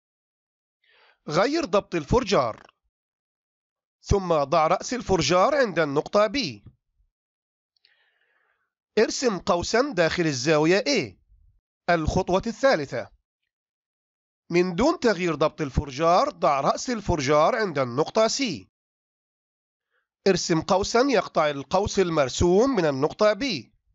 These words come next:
الخطوة الرابعة، سمي نقطة تقاطع القوسين D، ثم استعمل مسطرة بحافة مستقيمة غير مدرجة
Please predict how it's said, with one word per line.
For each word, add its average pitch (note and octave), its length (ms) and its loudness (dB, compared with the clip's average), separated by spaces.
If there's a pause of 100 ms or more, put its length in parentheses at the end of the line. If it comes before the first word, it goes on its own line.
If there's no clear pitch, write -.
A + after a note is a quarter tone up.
(1000)
الخطوة D#3+ 540 -2
الرابعة، E3 600 -2 (560)
سمي C#4 500 0
نقطة G3+ 260 -2
تقاطع E3+ 580 0
القوسين E3 840 -2
D، A#3+ 80 0 (1200)
ثم F3+ 280 2
استعمل G#3 600 0
مسطرة F3 640 0
بحافة E3+ 540 -2
مستقيمة G#3 680 0
غير F3 280 -2
مدرجة E3+ 680 0